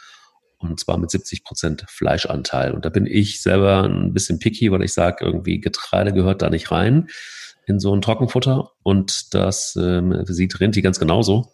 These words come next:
Dementsprechend wird das Trockenfutter dann auch mit, äh, Getreide her-, äh, getreidefrei hergestellt.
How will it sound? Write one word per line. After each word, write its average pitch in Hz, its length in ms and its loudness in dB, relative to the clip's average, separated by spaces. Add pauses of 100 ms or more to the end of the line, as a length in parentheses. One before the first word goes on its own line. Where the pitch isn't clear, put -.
(120)
Dementsprechend - 560 -4
wird 80 100 -6
das - 100 -6
Trockenfutter - 480 -4
dann 82 180 0
auch 78 300 -2 (420)
mit, - 400 -2
äh, 80 800 0
Getreide 80 380 0
her-, 104 340 2
äh, 87 200 2
getreidefrei 85 760 0
hergestellt. 78 640 0